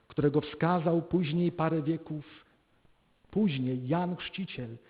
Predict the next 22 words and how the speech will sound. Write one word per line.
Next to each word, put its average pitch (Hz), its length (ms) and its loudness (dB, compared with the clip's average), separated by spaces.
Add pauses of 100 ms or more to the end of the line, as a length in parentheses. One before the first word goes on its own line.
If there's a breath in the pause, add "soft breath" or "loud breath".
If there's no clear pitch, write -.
(320 soft breath)
mówiąc: 139 420 -2
„Oto 175 320 -2
baranek 170 520 -2
Boży, 151 600 -4 (420 soft breath)
który 147 260 -2
gładzi 170 520 -2
grzech 160 300 -6
świata”. 147 540 -6 (300 soft breath)
Wielu 196 520 2 (460 loud breath)
zaślepionych 196 1200 4 (460)
nie 160 180 6
zobaczyło 180 1080 4
w 120 40 -6
Jezusie 170 600 2
z - 100 -8
Nazaretu 180 680 0
swojego 160 520 0
Zbawiciela. 139 800 -6 (1160 soft breath)
Ale 131 180 -2
to 151 140 -2
właśnie 185 540 -2
On 135 420 0